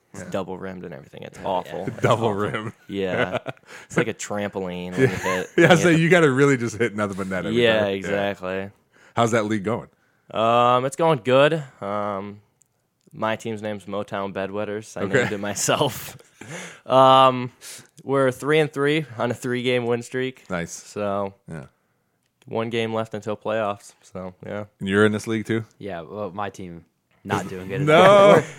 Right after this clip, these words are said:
Speaker 3: we're the lowest. Well,
Speaker 2: Uh-oh.
Speaker 3: our captain hasn't created any games, so, I mean, that's not really my fault on this. <laughs> But
Speaker 2: Who, who's your captain? Call him out right now.
Speaker 3: Grant Petty's, if you, you guys know him.
Speaker 2: <laughs> He's a basketball player?
Speaker 3: Yeah.
Speaker 2: Or was he? Okay, yeah.
Speaker 3: Yeah.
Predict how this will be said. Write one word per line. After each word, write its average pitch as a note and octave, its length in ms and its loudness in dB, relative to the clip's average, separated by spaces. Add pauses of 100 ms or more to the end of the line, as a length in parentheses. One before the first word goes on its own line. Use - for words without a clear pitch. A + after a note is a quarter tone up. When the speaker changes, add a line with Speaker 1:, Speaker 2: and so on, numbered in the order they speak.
(140)
Speaker 3:
we're C#3+ 40 -2
the A#2+ 120 -4
lowest. A2+ 560 -6
Well, G#2 160 0
Speaker 2:
Uh-oh. D2+ 260 -6 (180)
Speaker 3:
our B2+ 100 -8
captain C3+ 380 -6
hasn't G2 300 -10
created F2+ 280 -8
any E2 120 -12
games, E2 400 -14
so, E2 340 -14 (100)
I F2+ 120 -18
mean, E2 160 -16
that's E2 180 -18
not E2+ 120 -14
really E2+ 200 -16
my E2 160 -16
fault E2+ 300 -14
on F#2 180 -14
this. A#2 300 -8 (400)
<laughs> - 120 -8
But D3 440 -2
Speaker 2:
Who, C#3+ 260 0 (200)
who's A#2+ 200 -4
your A2 80 -6
captain? G#2 300 -4
Call F2 160 -4
him F2+ 60 -8
out F2 120 -6
right E2+ 120 -6
now. E2+ 180 -8 (720)
Speaker 3:
Grant A2+ 420 -8
Petty's, G2+ 520 -8 (100)
if - 100 -14
you, - 20 -10 (280)
you - 80 -8
guys G#3+ 140 -2
know F#3+ 180 -2
him. D3 120 0 (280)
Speaker 2:
<laughs> - 300 -20
He's B2+ 100 4
a A2+ 40 0
basketball A#2 320 2
player? C3+ 220 0 (420)
Speaker 3:
Yeah. F2 160 -8
Speaker 2:
Or G#2 60 0
was G2 180 -2
he? E2 60 -8
Okay, E2 280 -8
yeah. E2 80 -8
Speaker 3:
Yeah. D2 140 -8